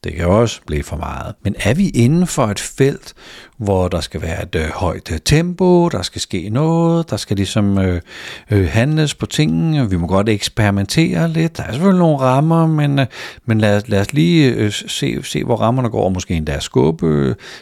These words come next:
lidt til rammerne, øh, hvis, øh, hvis, hvis det her er rimeligt. Så, så den der skaber initiativ, handlekraften,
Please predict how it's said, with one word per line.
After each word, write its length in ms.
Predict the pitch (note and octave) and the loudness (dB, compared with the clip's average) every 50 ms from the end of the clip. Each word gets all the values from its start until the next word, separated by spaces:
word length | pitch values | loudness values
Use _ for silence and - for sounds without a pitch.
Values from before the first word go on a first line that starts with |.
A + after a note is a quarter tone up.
| _ - | _ -2
lidt 140 | A#2+ A#2 - | -2 -2 0
til 140 | - C#3 | -2 -4
rammerne, 480 | A#2+ A2+ A2+ A#2 B2+ C3 C3 C3 B2+ B2 | 0 0 0 0 0 0 0 0 0 2
øh, 220 | A#2+ A#2 A2 G#2 | 2 2 2 2
hvis, 300 | G2 F#2+ F#2 E2 - - | 2 0 0 -2 -2 -4
øh, 160 | F2+ E2+ E2 E2 | -6 -6 -6 -6
hvis, 240 | D#2+ D#2+ F2 - | -6 -8 -8 -10
hvis 200 | - - - - | -14 -18 -18 -10
det 140 | - - C#3 | -4 -2 -2
her 140 | D3 D#3+ D#3 | 0 0 0
er 120 | D3+ B2+ | 0 0
rimeligt. 560 | C3 B2+ B2+ C3 C3+ C#3 C#3 B2+ A#2+ - - - - - - - - - - - - - - - - - - _ _ _ _ _ _ - | 0 2 2 2 0 0 -2 -2 -6 -8 -14 -20 -20 -20 -20 -20 -20 -20 -20 -20 -20 -20 -20 -20 -20 -20 -20 _ _ _ _ _ _ -12
Så, 280 | - - - C3 A#2 A2+ - _ _ _ - - | -8 -4 -2 0 0 -2 -4 _ _ _ -16 -10
så 120 | - B2 | -6 -4
den 220 | A2 - D#3+ F3+ | -2 0 0 0
der 640 | E3+ F#3+ F3+ D#3+ D#3 C#3 B2 A2+ G#2+ G#2 G2+ F#2+ F#2 F#2 F2+ E2+ F2 F#2+ - | 2 2 2 4 4 2 2 2 2 0 0 0 -2 -4 -6 -8 -10 -12 -12
skaber 1500 | - - - - - - _ _ _ - C3+ B2+ B2+ C#3 D3 D#3+ D#3+ - F3 E3 D#3 D3 C#3+ C#3 C3+ B2+ A#2+ A2+ G#2+ G#2 - - - | -10 -6 -6 -6 -6 -6 _ _ _ 0 2 4 4 4 2 0 -2 -2 -2 -2 -2 -2 -2 -2 -2 0 0 0 -2 -2 -4 -2 0
initiativ, 1120 | C3 A2+ A2 A2+ A2 - - A2 G2+ - - - - - D3+ D3+ D3+ D3 D#3+ D#3 C#3+ - - - - - - _ | 2 2 4 2 2 0 -2 -4 -4 -6 -6 -8 -4 -2 -2 -2 -2 -2 -2 -4 -6 -8 -10 -16 -20 -20 -20 _
handlekraften, 1600 | - - - B2 C3 C#3 C#3+ C#3+ D3 D3 - - - A#2+ A2+ A2+ A2 - - - _ _ - A2 G#2 G#2 G2 F#2+ F#2 F2+ F2+ E2 | -10 -4 0 0 0 0 0 -2 -4 -6 -8 -8 -6 -4 -4 -4 -6 -8 -12 -20 _ _ -6 -6 -4 -4 -4 -4 -4 -4 -6 -8